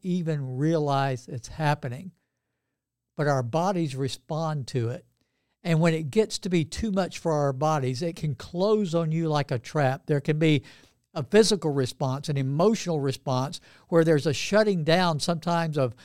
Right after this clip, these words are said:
of the body or sometimes of, of the mind and the emotions. It just gets overwhelming. And you've probably had friends or family members that have sometimes been overwhelmed, overcome by the stress in their lives. It can cause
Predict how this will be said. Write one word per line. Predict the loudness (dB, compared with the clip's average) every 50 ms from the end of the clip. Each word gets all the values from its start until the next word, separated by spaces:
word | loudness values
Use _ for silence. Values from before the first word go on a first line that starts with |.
| -20 -20 -16 -8 -2
of | 0 0 0 2
the | 0 0
body | 4 4 6 6 6 6 4 4
or | 2 2 0
sometimes | 0 -2 -2 0 0 0 0 0 0 2
of, | 2 0 0 -4 -14 -10 -4
of | -2 -2 0
the | 0 0
mind | -2 0 -2 -2 -2 -2 -2 -2 -2 -2
and | -2 -2
the | -2 -2
emotions. | -2 -2 -2 0 2 2 2 0 -2 -4 -4 -6 -6 -6 -8
It | -8
just | -6 -4 -4 -4 -2 -2
gets | -4 -4 -4 -10 -6 -4
overwhelming. | -4 -2 -2 -2 -4 -4 -2 0 0 2 2 2 0 0 -2 -4 -6 -8 -12 -16 _ _ _ _ _ _ _ _ _ -20 -20 -20 _ -10
And | -6 -2 -2 0 -2 -2 -4 -8 -12 _ _ _ _ _ _ _ _ -8
you've | -8 -6 2
probably | 4 4 4 6 4 4
had | 4 2 0 0
friends | -2 0 0 0 0 -2
or | -4
family | -4 -2 -2 -2 0 -2 -2 -4
members | -2 -2 -4 -2 -2 -4 -4 -4
that | -6 -8 -6 -4
have | -2 -2 -2 -2 -4 _ _ _ _ _ _ _ _ _ _ -8
sometimes | 0 0 0 2 4 2 2 2 2 0
been | 0 0 2
overwhelmed, | 2 2 2 2 0 0 2 2 2 2 2 0 2
overcome | 2 2 4 4 2 -2 0 0 0 2 2 2 0 -2 -4 -8 _ _ _ _ _ _ -4
by | -2 0 0
the | 0 -2
stress | -6 -4 0 0 0 2 0 -2
in | -4 -2
their | -2 -2 0
lives. | 0 0 0 0 0 0 0
It | 0 0
can | 2 0 -2 -2
cause | -2 0 2 4 4 4 2 0 -2